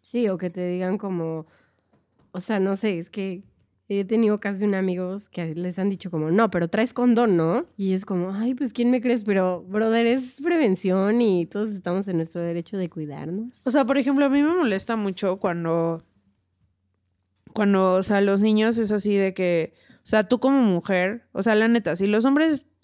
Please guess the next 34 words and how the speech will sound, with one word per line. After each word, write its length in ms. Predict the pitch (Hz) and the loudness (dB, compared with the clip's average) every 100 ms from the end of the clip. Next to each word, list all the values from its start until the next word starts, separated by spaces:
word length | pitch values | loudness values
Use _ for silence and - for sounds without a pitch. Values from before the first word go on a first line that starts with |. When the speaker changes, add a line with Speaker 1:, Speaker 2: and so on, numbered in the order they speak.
| - | -2
Speaker 2:
van 200 | 214 208 | 0 2
a 40 | |
andar 280 | 208 185 180 | 2 2 2
de 120 | 180 | 0
colaflojas, 760 | 165 147 147 175 165 - - _ _ | -2 -4 -2 -4 -4 -12 -20 _ _
Speaker 1:
Ujú. 380 | 208 190 185 214 | -2 -2 0 0
Speaker 2:
y 100 | 208 | 2
tú 140 | - 262 | 0 0
también, 440 | 285 254 214 175 - | 2 4 2 0 -6
o 120 | - 202 | -2 2
sea, 260 | 208 170 - - _ | 2 0 -4 -20 _
no 100 | 269 | 4
hay 80 | 349 | 4
nada 220 | 392 381 | 6 4
de 120 | 220 175 | 4 2
malo 300 | 185 262 240 | 4 6 6
de 140 | 190 | 2
te-, 200 | 180 185 | 0 -6
ser 220 | 175 202 | -2 0
ac-, 320 | 220 220 - - | 0 -2 -4 -8
activo 340 | 196 - 202 202 | -6 -2 -2 -2
sexualmente, 680 | 202 202 190 190 175 196 | -2 -2 -2 -2 0 -2
pero 260 | 202 170 160 | 0 -2 0
pues 180 | 180 - | -2 0
sí 260 | 214 208 | 0 2
en 180 | 226 214 | 2 2
no 160 | 180 180 | 2 2
cuidarte 460 | 202 170 165 190 | 2 2 2 0
y 60 | 208 | 2
en 200 | 170 156 | 0 -2
hacerlo 340 | 160 170 175 | -4 -2 0
irresponsablemente, 920 | 170 156 - 165 170 165 160 180 233 | 0 -2 -4 -6 -2 -2 -2 -2 -2
Speaker 1:
Sí, 40 | 185 | -2
Speaker 2:
¿sabes? 360 | 165 160 226 | -2 0 -2